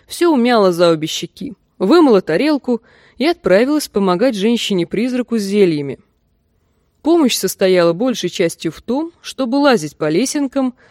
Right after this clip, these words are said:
доставая указанные жрицей листья и травы. «Сладкий сон — самый нежный из ядов», говорила женщина-призрак, растирая что-то пестиком в ступке. Несколько его крупинок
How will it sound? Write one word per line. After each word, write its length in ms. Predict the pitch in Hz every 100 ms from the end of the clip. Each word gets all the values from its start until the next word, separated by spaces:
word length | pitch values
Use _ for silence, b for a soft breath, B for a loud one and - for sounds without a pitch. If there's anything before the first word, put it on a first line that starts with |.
| b b
доставая 600 | 175 - - 165 214 285
указанные 600 | 202 - 202 170 165 165
жрицей 440 | 160 226 285 - 196
листья 360 | 202 - 202
и 60 | 196
травы. 460 | 196 180 143 - - _ _ _ _ _ _ _ _ _ _
«Сладкий 640 | - - 247 269 - 220
сон — 340 | 220 - 269 285
самый 360 | - 214 214
нежный 520 | 208 214 277 269 254 240
из 120 | 220
ядов», 640 | 190 196 190 190 - _ _ _ _ _
говорила 500 | 185 180 175 175 170
женщина-призрак, 1000 | 170 165 - 165 156 175 247 240 240 _ b b b
растирая 520 | 190 190 - 196 294
что-то 320 | 277 - 226 220
пестиком 520 | 220 220 - - 202
в 40 |
ступке. 540 | - 175 165 - 156 180 _ _ _ _ _ _ _ _
Несколько 600 | 208 262 330 - 226 -
его 160 | 233 226
крупинок 720 | - 185 - 262 285 247